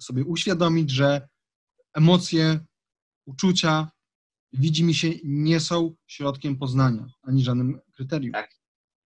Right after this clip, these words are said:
Speaker 2: I
Speaker 1: Y-
Speaker 2: o tym będziemy mówić całkiem niedługo, jak będziemy mieli odcinki poświęcone, myślę, że mogę już zdradzić, epistemologii.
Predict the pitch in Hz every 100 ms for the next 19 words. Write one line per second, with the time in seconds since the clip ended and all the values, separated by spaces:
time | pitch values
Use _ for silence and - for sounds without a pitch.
0 | _ - 139 175 - 208 175 165 170 160
1 | 156 151 151 - _ _ _ _ _ _
2 | 180 180 170 147 143 185 185 175 151 147
3 | 147 156 156 143 143 123 - - 156 -
4 | 139 135 139 123 143 135 131 131 135 139
5 | - 147 131 131 123 117 117 127 139 135
6 | - 104 - 131 113 98 -